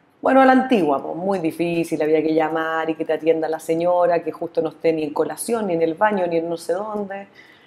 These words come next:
que tenga el calendario disponible en la fecha que tú quieres, etcétera. Entonces, ahí como que era como, ya, esto se tiene que poder hacer mejor. En esa época la idea era una página web, obviamente, pues no, no teníamos ni celulares,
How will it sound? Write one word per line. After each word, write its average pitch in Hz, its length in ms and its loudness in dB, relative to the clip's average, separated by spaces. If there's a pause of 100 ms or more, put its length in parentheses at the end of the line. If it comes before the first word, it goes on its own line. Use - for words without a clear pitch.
(200)
que 202 120 -2
tenga 165 440 0
el 156 160 0
calendario 160 920 4 (260)
disponible 190 1080 2
en 175 140 -6
la 165 100 -2
fecha 180 320 -4
que 175 80 -6
tú 175 100 -8
quieres, 196 340 -8
etcétera. 131 320 -6
Entonces, 185 500 -4 (580)
ahí 180 160 2
como 202 180 2
que 190 140 0
era 185 180 2
como, 175 220 2
ya, - 160 0
esto - 200 -12
se - 120 -12
tiene 160 180 0
que 156 100 2
poder 156 180 2
hacer 156 200 -4
mejor. 160 320 -10
En 131 80 -10
esa - 200 -12
época 151 380 -6
la 147 120 -4
idea 151 240 -2
era 151 100 -4
una 151 140 -4
página 165 340 -4
web, 196 220 6
obviamente, 165 560 2
pues 143 180 -20
no, 151 180 -14
no 143 380 -4
teníamos 151 460 -4
ni 156 100 -6
celulares, 180 640 0